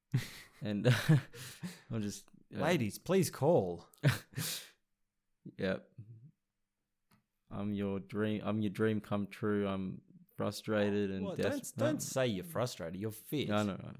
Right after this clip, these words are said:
Speaker 2: just being cheeky.
Speaker 1: You're fit. Your intelligence.
Speaker 2: Mm.
Speaker 1: You're doing a bloody P H D, man.
Speaker 2: Thank
Speaker 1: You're
Speaker 2: you.
Speaker 1: smarter than me.
Speaker 2: Oh, you don't need a brain to do a P H D.
Speaker 1: I couldn't even finish uni, man.
Speaker 2: That doesn't mean anything.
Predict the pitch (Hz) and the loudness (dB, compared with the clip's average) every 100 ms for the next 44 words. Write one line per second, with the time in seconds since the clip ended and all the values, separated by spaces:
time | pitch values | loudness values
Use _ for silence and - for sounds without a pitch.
0 | - _ - _ - _ _ 160 131 123 | -18 _ -20 _ -20 _ _ -8 -6 -4
1 | 104 98 98 95 135 131 - 123 - 104 | -4 -4 -6 -6 -8 -10 -8 -8 -6 -6
2 | 107 117 143 131 92 78 113 - - _ | -4 -4 -4 -6 -6 -8 -14 -18 -20 _
3 | _ 160 113 95 _ _ _ _ _ - | _ -6 -4 -6 _ _ _ _ _ -20
4 | - - 269 269 202 165 120 143 151 117 | -16 -10 -6 -4 0 0 0 0 2 2
5 | - 131 156 92 92 139 - 160 156 104 | 0 -4 -2 -4 -2 -2 0 0 0 -2
6 | 92 117 127 143 - _ _ _ 156 147 | -4 -4 -6 -12 -18 _ _ _ -6 0
7 | 98 92 - 117 113 101 95 - - - | 2 0 -4 -2 0 0 -4 -8 -20 -14
8 | - 101 101 101 98 101 92 107 101 95 | -4 0 0 -2 -4 -4 -4 -4 -6 -8
9 | - 110 120 117 - - _ _ _ - | -10 -8 -8 -10 -16 -20 _ _ _ -20
10 | _ - - - - 151 175 131 101 90 | _ -18 -18 -20 -16 -10 -4 -2 -2 -4
11 | - 151 147 - 85 80 - - - - | -4 -4 -2 -4 -8 -10 -10 -14 -16 -20
12 | _ _ _ _ _ _ _ - 160 - | _ _ _ _ _ _ _ -6 -6 -2
13 | 107 95 98 98 98 113 127 110 90 87 | -2 -2 0 0 0 0 0 -2 -6 -6